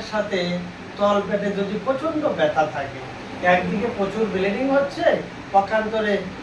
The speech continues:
লোয়ার অ্যাবডোমেনে, তলপেটে প্রচুর ব্যথা, যা রোগী সহ্যই করতে পারছেন না, ছটফট করা শুরু করেছেন। রোগী যদি ছটফট করে, প্রচুর ব্যথা তলপেটে, আবার সঙ্গে ব্লিডিং,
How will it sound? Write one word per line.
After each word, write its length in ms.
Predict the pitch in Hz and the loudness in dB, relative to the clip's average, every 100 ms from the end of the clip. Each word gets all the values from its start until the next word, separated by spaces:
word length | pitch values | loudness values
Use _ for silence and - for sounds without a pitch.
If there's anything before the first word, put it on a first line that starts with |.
| - 175 | -6 6
লোয়ার 280 | 180 226 233 | 10 10 10
অ্যাবডোমেনে, 680 | 220 - 254 277 247 196 170 - - - | 8 6 2 4 2 2 -2 -4 -12 -2
তলপেটে 540 | 220 208 208 208 202 196 220 | 2 4 4 2 2 2 2
প্রচুর 300 | 262 320 330 214 | 0 0 -4 2
ব্যথা, 340 | 190 185 175 - - - - 156 | 2 6 6 6 2 -10 -2 6
যা 80 | 196 | 6
রোগী 240 | 196 196 - | 6 0 -2
সহ্যই 360 | 202 175 262 294 | -4 -2 0 0
করতে 240 | 254 - 214 | -2 -4 0
পারছেন 360 | 196 - 196 190 180 | 2 0 -2 -2 0
না, 100 | 170 156 - - - | 0 0 -6 -12 -2
ছটফট 460 | 196 196 190 254 - - | 4 4 4 2 2 2
করা 200 | 214 185 | 2 2
শুরু 160 | 180 175 170 | 0 -4 -2
করেছেন। 360 | 175 156 151 - - - - - 175 | -4 -4 -6 -8 -10 -14 -14 -8 -2
রোগী 220 | 190 196 | 0 0
যদি 240 | 196 190 180 | 0 0 0
ছটফট 420 | 202 202 - 202 196 - | 2 0 4 2 2 2
করে, 260 | 175 160 147 - - - - - - - - | 2 4 0 -4 -12 -12 -12 -12 -14 -14 -6
প্রচুর 320 | 202 202 196 185 180 | -2 0 2 2 4
ব্যথা 260 | 180 202 190 | 6 6 6
তলপেটে, 500 | 196 185 180 180 160 151 - - - - | 4 4 2 -2 -2 -4 -6 -12 -12 -4
আবার 340 | 160 196 262 311 202 | 2 4 4 2 2
সঙ্গে 320 | 208 196 185 175 - - - - - - - - - - - - - 151 | 2 2 2 0 -4 -8 -10 -10 -10 -10 -10 -10 -10 -10 -10 -10 -10 -4
ব্লিডিং, 400 | 180 180 175 | 0 0 0